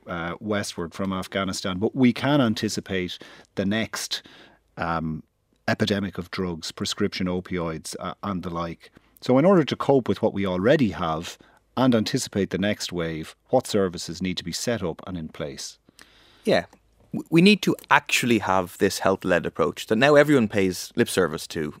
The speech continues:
Speaker 2: interestingly. You can ask Leo Varadkar, Micheál Martin, they'll also say we need to have a health-led approach. But it is not happening on the ground.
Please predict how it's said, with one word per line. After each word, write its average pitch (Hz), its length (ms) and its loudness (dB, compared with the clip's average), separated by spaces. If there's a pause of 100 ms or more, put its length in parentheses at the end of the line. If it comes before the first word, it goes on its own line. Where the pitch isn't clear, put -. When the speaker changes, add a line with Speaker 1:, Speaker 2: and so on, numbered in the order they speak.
(120)
Speaker 2:
interestingly. 85 640 -2
You 95 120 -4
can 80 120 -6
ask 85 340 -4
Leo 85 140 0
Varadkar, 92 440 0
Micheál 90 260 -2
Martin, 92 280 0
they'll 104 180 6
also 113 300 4
say 85 240 -2
we 85 100 -4
need 87 140 -4
to 82 60 -6
have 85 120 -4
a 82 60 -2
health-led 82 380 -2
approach. - 400 -8 (380)
But 120 120 4
it - 120 -2
is 131 220 0
not 143 240 2
happening 107 560 0 (240)
on 87 160 0
the 90 60 -2
ground. - 460 -2